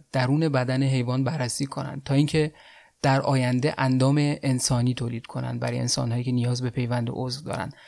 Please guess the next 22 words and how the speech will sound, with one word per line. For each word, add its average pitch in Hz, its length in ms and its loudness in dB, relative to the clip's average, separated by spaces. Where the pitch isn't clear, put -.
مثلاً 139 480 2
قلب 151 320 4
انسانی 135 580 2
رو 156 160 -2
در 131 260 -2
درون 131 400 0
حیوان 127 440 0
رشد 135 320 0
بدن 151 340 0
و 127 100 -2
تولید 135 360 -2
کنن 156 320 -2
تا 131 140 0
روزی 139 580 0
پیوندش 135 500 4
بزنن 127 400 2
به 131 60 0
آدمی 123 360 -2
که 139 100 -4
بهش 127 280 -6
نیاز - 300 -8
داره. - 280 -12